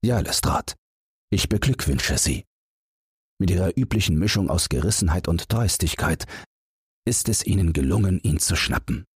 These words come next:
"Ihn schnappen? Wen schnappen, Mister Holmes?" Den Mann, den die ganze Polizei bisher vergebens gesucht hatte.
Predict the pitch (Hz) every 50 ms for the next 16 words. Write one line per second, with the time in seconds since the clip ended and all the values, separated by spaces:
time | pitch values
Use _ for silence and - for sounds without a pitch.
0 | _ _ _ _ _ _ _ _ _ _ _ - 101 98 - 85 76 71 60 -
1 | - _ _ _ _ - - - - - - - 85 71 69 - - - - -
2 | - - - _ _ _ _ _ _ _ _ _ _ _ _ _ _ _ _ _
3 | _ _ - 95 104 151 175 156 - - - - - - - 71 73 73 - -
4 | - - - - 69 71 69 57 - - - - - - _ _ _ _ _ _
5 | _ _ _ _ _ _ _ _ _ _ _ _ _ _ - 95 92 95 98 101
6 | 101 107 104 87 73 - - - - - _ _ _ _ _ _ _ _ _ -
7 | 90 82 80 85 85 82 85 101 98 - - 104 - - 98 87 87 82 - -
8 | - 98 92 92 92 95 85 - - 87 80 - - 82 80 - 90 85 82 80
9 | 87 87 - - - 98 104 98 80 - - - 73 - - - -